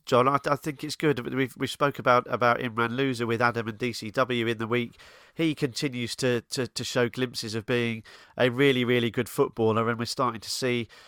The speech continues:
why the cl-, club were willing to, to pay the, the money for him, and we're, we're excited to bring him in.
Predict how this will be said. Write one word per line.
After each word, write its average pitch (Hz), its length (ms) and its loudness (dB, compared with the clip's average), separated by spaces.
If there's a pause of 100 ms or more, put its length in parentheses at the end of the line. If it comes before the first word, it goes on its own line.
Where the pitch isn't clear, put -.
(140)
why 120 160 6
the 110 120 0
cl-, 127 200 -4
club 117 260 -2
were 117 60 2
willing 113 240 0
to, 117 240 0
to - 140 -12
pay 123 240 0
the, 110 220 2
the 107 120 -2
money 117 260 0
for 117 240 0
him, 113 80 -4
and 110 120 -4
we're, 110 160 -4
we're 117 160 -2
excited 113 520 -2
to 110 100 -6
bring 113 180 -2
him 113 120 -2
in. 127 200 -2